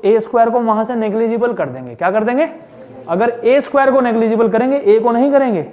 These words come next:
समझ में आ रही बात? जब ए स्क्वायर को हम यहां से हटाएंगे तो R into R square क्या बन जाएगा हमारे पास में? R to the power three। अरे आया समझ में? और Q into A क्या बन जाएगा? P। क्या बन जाएगा? So one upon four pi epsilon naught two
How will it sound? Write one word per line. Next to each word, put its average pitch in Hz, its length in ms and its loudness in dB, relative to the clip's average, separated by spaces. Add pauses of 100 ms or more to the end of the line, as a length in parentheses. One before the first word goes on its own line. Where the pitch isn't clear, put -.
समझ 202 200 -2
में 220 100 2
आ 233 40 4
रही 320 100 2
बात? 285 240 0 (360)
जब 214 200 0
ए 233 160 2
स्क्वायर 240 320 -2
को 254 80 0
हम 247 100 0
यहां 220 180 -2
से 247 120 -4
हटाएंगे 196 580 -2
तो 262 100 -4 (140)
R 196 140 2
into 233 280 -2
R 233 140 2
square 240 260 -2
क्या 247 140 0
बन 254 140 -2
जाएगा 254 260 2
हमारे 247 220 4
पास 240 260 2
में? 196 180 -2 (460)
R 170 120 2
to 208 140 -2
the 214 120 -4
power 185 280 -2
three। 139 220 -14 (540)
अरे 160 100 -4
आया 180 240 4
समझ 240 200 -2
में? 254 300 -2 (280)
और 175 220 -6
Q 226 140 -2
into 233 280 -2
A 247 100 2
क्या 247 140 0
बन 247 160 -2
जाएगा? 254 280 2 (100)
P। 226 140 2 (400)
क्या 196 120 0
बन 214 120 -2
जाएगा? 247 320 2 (460)
So 196 160 -4
one 190 240 0
upon 220 300 0
four 214 260 0
pi 220 140 0 (100)
epsilon 180 560 -4
naught 269 280 0 (760)
two 269 260 2